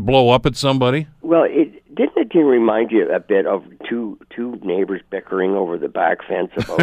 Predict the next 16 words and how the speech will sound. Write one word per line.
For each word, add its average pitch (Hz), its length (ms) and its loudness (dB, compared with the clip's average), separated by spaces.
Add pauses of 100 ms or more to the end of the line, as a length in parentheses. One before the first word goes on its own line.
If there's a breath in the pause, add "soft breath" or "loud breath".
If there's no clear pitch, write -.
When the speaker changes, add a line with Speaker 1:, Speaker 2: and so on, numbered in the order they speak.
(120)
Speaker 1:
<laughs> - 200 -2
Speaker 2:
the 123 200 -6
property 95 480 -2
line? 87 360 0
I 95 80 -6
mean, 95 200 2
it 113 140 -4
just, 131 220 2 (720 loud breath)
it 156 160 0
was, 147 160 2 (300)
I 156 40 0
mean, 185 300 4
is 160 240 2
that, 151 320 -2
is 131 180 0
that, 104 220 0